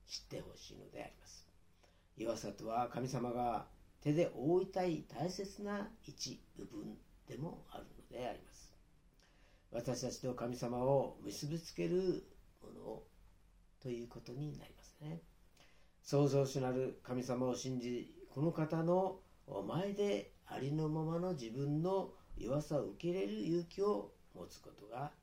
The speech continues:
大切なのであります。イザヤ書を見てみましょう。イザヤ書四十一章の十節を見ますと、「恐れるな、私はあなたと共にいる。たじろぐな、私があなたの神だから。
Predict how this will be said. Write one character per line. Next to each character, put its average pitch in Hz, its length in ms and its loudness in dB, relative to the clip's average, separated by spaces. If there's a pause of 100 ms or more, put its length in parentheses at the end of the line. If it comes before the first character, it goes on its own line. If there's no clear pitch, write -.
大 - 180 -16
切 - 100 -18 (140)
な - 60 -20
の - 280 -20
で - 80 -20
あ - 80 -20
り - 80 -20
ま - 100 -20
す。 - 160 -20 (1040)
イ 135 60 -4
ザ 139 120 6
ヤ 135 120 8
書 131 160 2
を 123 60 2
見 107 100 -4
て 104 100 -8
み 95 60 -8
ま 92 80 -10
し - 140 -10
ょ 90 60 -8
う。 104 60 -6
イ 110 40 -4
ザ 135 160 4
ヤ 131 40 2
書 131 140 -2
四 127 240 2
十 127 120 0
一 117 120 0
章 120 260 -4
の 110 140 -2
十 110 80 -6
節 123 320 -6
を 120 40 -4
見 117 80 -2
ま 110 60 -2
す - 120 -10
と、 156 340 4 (520)
「恐 143 280 4
れ 190 120 8
る 175 80 10
な、 139 400 6
私 165 380 2
は 156 180 8
あ 123 60 2
な 175 100 4
た 226 180 0
と 214 140 -4
共 165 260 4
に 117 180 2
い 104 40 -8
る。 - 140 -14 (380)
た 135 100 -2
じ 151 100 6
ろ 180 100 10
ぐ 151 120 8
な、 139 180 6
私 160 400 0
が 160 260 6
あ 107 60 -2
な 170 120 0
た 226 140 -2
の 220 120 -2
神 127 260 -2
だ - 80 -8
か - 80 -16
ら。 - 60 -20